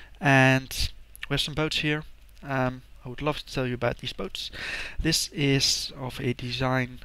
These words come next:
which was called a knar, I guess. Not sure about the pronunciation. Pronunciation, I must say. Um, yeah, these are like trading ships, everyday ships, um,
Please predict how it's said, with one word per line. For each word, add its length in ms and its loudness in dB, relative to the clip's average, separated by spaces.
which 420 2
was 180 -6
called 540 -6
a 180 4
knar, 480 0
I 60 -10
guess. 360 -6
Not 100 -8
sure 240 -4
about 280 0
the 40 -6
pronunciation. 800 -2
Pronunciation, 880 -4
I 100 -10
must 160 -10
say. 300 -2
Um, 460 6
yeah, 140 4
these 240 -2
are 200 0
like 400 4
trading 460 2
ships, 520 0
everyday 420 2
ships, 560 0
um, 300 2